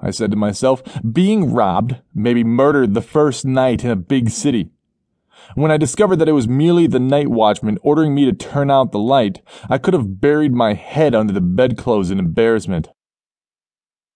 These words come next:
I started as a salesman a few days later. I was given a territory among the sandhills of western Nebraska,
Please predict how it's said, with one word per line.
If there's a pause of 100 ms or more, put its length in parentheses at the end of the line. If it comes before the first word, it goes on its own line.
(140)
I
started
as
a
salesman
a
few
days
later. (440)
I
was
given
a
territory
among
the
sandhills
of
western
Nebraska,